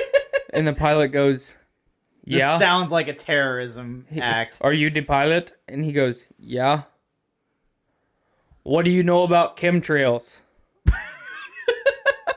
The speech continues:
Speaker 2: Very, very discreet.
Speaker 1: I looked this,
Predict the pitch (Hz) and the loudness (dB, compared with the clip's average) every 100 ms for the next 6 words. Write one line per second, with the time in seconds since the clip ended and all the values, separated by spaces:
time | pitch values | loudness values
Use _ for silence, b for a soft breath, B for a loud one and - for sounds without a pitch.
0 | _ _ _ b b b _ _ _ 127 | _ _ _ b b b _ _ _ -14
1 | 117 120 117 110 101 95 101 104 104 98 | -6 -2 0 -2 -4 -10 -16 -10 -8 -8
2 | 92 - 180 240 269 226 165 | -8 -2 2 2 2 -2 -2